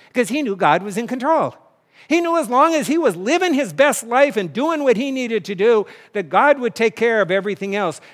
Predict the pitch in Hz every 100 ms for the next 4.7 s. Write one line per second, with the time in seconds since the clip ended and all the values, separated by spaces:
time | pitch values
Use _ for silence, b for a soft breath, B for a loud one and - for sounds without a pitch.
0 | B 233 262 220 330 311 226 - 269 220
1 | 131 _ b b - 302 330 - 269 269
2 | 226 202 202 269 247 143 175 240 254 202
3 | 226 - 127 156 190 - 254 240 226 233
4 | 233 220 208 214 254 247 -